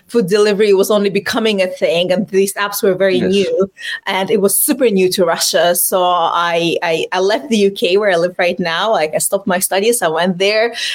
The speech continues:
Speaker 1: I, I tried to do that. Um, things didn't quite work out, but I learned a lot, and I realized that that one year I spent there,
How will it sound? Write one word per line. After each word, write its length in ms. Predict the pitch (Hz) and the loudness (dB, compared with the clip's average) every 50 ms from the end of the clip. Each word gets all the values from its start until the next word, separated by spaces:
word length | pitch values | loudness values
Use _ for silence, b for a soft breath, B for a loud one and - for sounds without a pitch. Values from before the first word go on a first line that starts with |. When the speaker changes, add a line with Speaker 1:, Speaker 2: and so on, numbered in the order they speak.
| B B | B B
Speaker 1:
I, 280 | - 175 175 170 165 156 - | -4 -2 0 0 0 0 0
I 80 | 170 170 | 0 -2
tried 460 | 170 - 208 185 185 165 170 170 - | -2 -2 -2 -2 -2 -2 -4 -6 -8
to 120 | - - | -8 -4
do 200 | 160 190 208 220 | 0 0 0 2
that. 460 | 226 226 170 156 156 160 185 226 240 - - - - | 2 0 0 0 0 -2 -2 -4 -6 -8 -10 -8 -4
Um, 760 | 185 180 180 180 185 185 180 180 180 175 180 180 180 190 180 B B B B B B | -2 0 0 2 2 2 2 2 2 0 0 0 0 0 -2 B B B B B B
things 340 | - 233 - - 320 302 233 | -6 -6 -2 0 0 0 0
didn't 360 | 233 240 285 294 277 254 254 | -2 -2 -2 0 0 0 -2
quite 260 | - 254 226 226 226 226 | -2 -2 -2 -2 0 0
work 240 | 214 208 202 - | -2 -2 -2 -4
out, 320 | 208 160 170 220 285 - - | -6 -4 -2 -2 -4 -2 -2
but 140 | - 220 233 | -2 -2 0
I 60 | 220 | 2
learned 520 | 202 202 208 226 226 233 233 233 233 233 233 - | 0 2 2 2 4 4 2 2 0 -4 -6 -4
a 220 | 214 220 202 196 | -2 0 2 2
lot, 640 | 196 190 190 208 220 208 190 175 175 190 233 - - - - | 2 2 2 2 2 2 2 2 2 0 0 -2 -2 -2 0
and 100 | 196 196 | 0 2
I 80 | 202 202 190 208 | 2 2 2 2
realized 380 | 226 233 220 202 202 196 202 - | 2 2 2 2 0 -2 0 -2
that 80 | 233 240 | -2 0
that 220 | 196 185 165 202 | 0 0 0 0
one 360 | 185 180 214 233 233 233 233 233 | 0 0 0 2 2 2 2 2
year 320 | 226 240 240 214 185 165 | 2 2 2 2 2 2
I 60 | 170 | 0
spent 460 | - - - - 220 202 208 208 190 | 0 -2 -4 -2 -2 0 0 0 0
there, 400 | 208 196 151 147 160 170 196 - | 0 0 0 0 0 0 -2 -2